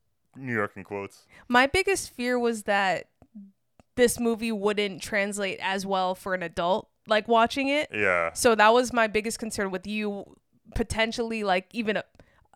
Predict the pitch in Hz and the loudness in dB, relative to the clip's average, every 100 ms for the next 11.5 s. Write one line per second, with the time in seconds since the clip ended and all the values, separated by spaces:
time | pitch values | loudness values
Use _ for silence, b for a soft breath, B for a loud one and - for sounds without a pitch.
0 | _ _ _ - 349 311 175 160 117 117 | _ _ _ 2 8 8 8 0 -6 -10
1 | - - 277 262 240 - 90 - 185 - | -8 4 8 10 10 8 8 6 6 2
2 | - - 240 233 226 247 - 226 220 220 | 0 4 6 6 0 -6 0 2 2 2
3 | 233 226 226 226 202 202 196 190 180 170 | 2 2 2 0 -2 -2 0 0 0 0
4 | 160 110 185 - 143 214 202 208 196 220 | -2 -4 -4 -4 -10 -8 -2 -2 2 2
5 | 214 202 185 185 170 165 - 170 127 80 | 2 0 2 2 0 -10 -8 -10 -10 -18
6 | 76 - - 135 170 87 92 98 - 117 | -18 -16 -2 2 4 2 -2 -4 -4 -6
7 | 107 110 101 98 101 101 101 107 139 143 | -4 0 0 0 -2 -4 -6 -4 0 2
8 | 98 87 92 107 95 95 - 98 - 92 | 2 0 -6 -8 -6 -8 -6 -8 -6 -12
9 | 87 85 82 - 104 92 87 90 92 - | -10 -10 -10 -12 -8 -4 -4 -4 -8 -6
10 | 95 82 85 - 90 87 - 90 - 87 | -4 -2 -4 -4 -4 -4 -8 -14 -10 -10
11 | 98 - - - - | -12 -18 -20 -10 -6